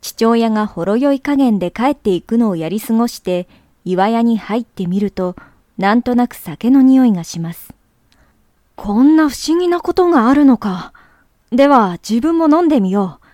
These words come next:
そんなにいい酒なら町に持って行って売ってもいい」と考えて一度家に戻り、早速樽を持って岩屋に行き、それに満タンに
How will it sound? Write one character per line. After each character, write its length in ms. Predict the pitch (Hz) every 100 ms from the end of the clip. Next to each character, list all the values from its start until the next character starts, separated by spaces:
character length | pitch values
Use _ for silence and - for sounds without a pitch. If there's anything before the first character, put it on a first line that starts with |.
| _ _ _ _
そ 240 | - 208
ん 60 | 262
な 100 | 269
に 200 | 262 285
い 20 |
い 40 |
酒 280 | 269 202 226
な 100 | 233
ら 200 | 220 175 - - _ -
町 320 | 254 262 311
に 80 | 226
持 140 | 175
っ 40 |
て 160 | - 269
行 100 | 254
っ 20 |
て 360 | _ 202 185 180
売 120 | 233
っ 20 |
て 200 | - 392
も 160 | 339 175
い 260 | 175 277
い」 80 | 214 - _ _ _ _
と 220 | 269 254 - _ _ _ _
考 240 | 185 214 233
え 160 | 233 208
て 120 | 143
一 300 | 147 - 233
度 100 | 233
家 240 | 202 233
に 120 | 247 196
戻 260 | 190 208
り、 220 | 202 180 - _ _ -
早 180 | - 208
速 360 | - 302 -
樽 320 | - 285 294
を 60 | 294
持 100 | 294
っ 40 |
て 340 | 294 - 196 196 _ -
岩 260 | 170 180
屋 160 | 220 220
に 200 | 214 196
行 60 |
き、 220 | - 185 - _ _ _ _
そ 220 | _ - 202
れ 120 | 226
に 160 | 220
満 300 | 165 156 214
タ 160 | 247 262
ン 140 | 254
に 160 | 240 240